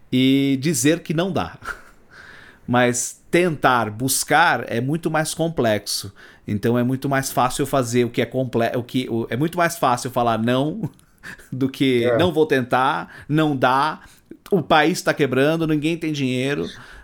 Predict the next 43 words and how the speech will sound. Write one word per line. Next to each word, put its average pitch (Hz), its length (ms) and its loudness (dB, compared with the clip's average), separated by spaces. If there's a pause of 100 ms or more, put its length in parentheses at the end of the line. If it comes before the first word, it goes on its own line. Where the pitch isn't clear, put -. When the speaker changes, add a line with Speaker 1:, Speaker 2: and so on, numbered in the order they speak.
Speaker 2:
Cara, 156 260 8
e 151 60 10
a 165 40 8
Speaker 1:
Fica 165 100 2
Speaker 2:
pior 175 180 10
Speaker 1:
tentado. 180 160 4
Speaker 2:
coisa 202 180 6
é 185 40 4
dar 190 140 8
desculpa, 170 540 0
sabe? 101 260 -4 (320)
Speaker 1:
A 147 60 0
desculpa 165 340 0
Speaker 2:
Dá 185 80 4
Speaker 1:
quebra 170 200 4
a - 20 2
Speaker 2:
desculpa. 104 180 2
Speaker 1:
gente, 113 200 -6
desculpa 143 340 -6
quebra 139 200 2
a - 20 8
Speaker 2:
Dá 156 80 4
Speaker 1:
gente. - 100 -6
Speaker 2:
desculpa, 139 300 2
ficar 160 180 2
dando 165 340 6
desculpa, 196 500 2 (300)
você 147 280 2
tá 170 140 6
por 170 220 0
dentro, 190 300 2
sabe 240 340 4
que 185 140 -6
você 165 240 2
tá 165 200 4
errado, 143 440 0
ou 175 80 -2
sabe 156 340 0
que 151 100 -4
não 147 160 0
fez 147 300 2
a 139 80 4
coisa, 160 440 0